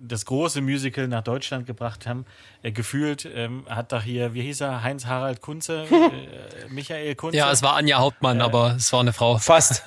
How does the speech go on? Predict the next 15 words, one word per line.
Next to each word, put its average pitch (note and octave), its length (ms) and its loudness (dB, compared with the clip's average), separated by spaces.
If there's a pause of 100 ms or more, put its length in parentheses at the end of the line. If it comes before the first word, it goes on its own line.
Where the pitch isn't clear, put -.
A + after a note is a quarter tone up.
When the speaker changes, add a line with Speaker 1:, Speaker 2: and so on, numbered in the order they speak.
(100)
Speaker 1:
<laughs> - 120 -6
Speaker 3:
fast. D#3 400 6
Speaker 1:
Ja, B2+ 360 0 (200)
ähm, B2 220 -4 (400)
Speaker 3:
Heinz-Harald D3+ 180 8
Speaker 1:
hat B2+ 40 6
halt C3 220 6
Speaker 3:
Kunze, C3 160 2
Speaker 1:
gefühlt B2+ 200 6
Speaker 3:
Anja B2+ 140 4
Speaker 1:
einfach A2+ 160 6
Speaker 3:
Hauptmann. A#2 200 0
Speaker 1:
alles D3 140 -2
übersetzt. A2+ 680 -6 (520)
Speaker 2:
Ja, B2 240 2